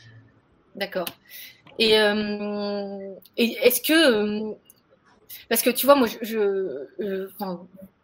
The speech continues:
je donne des cours, euh, à côté, euh, dans, dans quelques écoles de commerce. Donc, euh, j'ai des cibles de jeunes, mais parfois des cibles un peu moins jeunes, euh, parce que, euh, dans certaines écoles, t'as des gens qui font des reconversions, enfin, peu importe.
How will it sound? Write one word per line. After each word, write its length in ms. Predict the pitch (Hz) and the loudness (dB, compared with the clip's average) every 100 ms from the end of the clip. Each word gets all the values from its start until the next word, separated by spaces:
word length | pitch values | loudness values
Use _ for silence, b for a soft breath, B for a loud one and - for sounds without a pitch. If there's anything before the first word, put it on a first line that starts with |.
| - | -14
je 160 | - | -4
donne 220 | 214 220 208 | 0 2 2
des 120 | 190 | -4
cours, 400 | - 220 - - _ - | -8 -10 -10 -14 _ -12
euh, 340 | 175 170 165 - | -8 -8 -8 -10
à 100 | 185 | -10
côté, 400 | 190 185 202 196 | -10 -8 -4 -4
euh, 260 | 170 160 180 - | -6 -10 -16 -10
dans, 240 | 185 175 | -10 -8
dans 80 | 175 | -10
quelques 280 | 202 - 180 | -10 -8 -8
écoles 200 | - 180 | -6 -6
de 40 | |
commerce. 380 | 185 202 262 - | -4 -4 -4 -6
Donc, 240 | 185 180 | -10 -6
euh, 220 | 185 175 170 B B B B _ - | -2 -2 -4 B B B B _ -6
j'ai 140 | 208 | -2
des 100 | 208 | 0
cibles 280 | 214 269 196 | 0 0 0
de 120 | 214 | -4
jeunes, 260 | 202 285 349 | 4 4 6
mais 120 | 262 | 2
parfois 260 | 214 - | 2 2
des 120 | 277 240 | 2 0
cibles 260 | - 208 | -2 0
un 100 | 214 | 0
peu 140 | 220 269 | 2 0
moins 180 | 240 208 | 0 -2
jeunes, 420 | 208 285 339 190 _ - | -2 -2 -2 -6 _ -10
euh, 240 | 185 180 175 | -6 -4 -4
parce 180 | 185 - | -8 -6
que, 100 | 220 | -6
euh, 220 | 226 185 180 | -4 -4 -6
dans 240 | 175 170 | -6 -6
certaines 360 | 190 175 180 180 | -10 -10 -8 -6
écoles, 280 | 175 208 196 | -6 -6 -4
t'as 120 | 180 | -4
des 220 | 165 165 | -4 -6
gens 140 | 160 180 | -6 -8
qui 100 | - | -8
font 100 | 175 | -8
des 80 | 175 | -8
reconversions, 500 | 170 170 165 - 214 | -6 -8 -8 -10 -12
enfin, 160 | 185 | -12
peu 100 | 180 | -10
importe. 300 | 170 - - | -12 -12 -18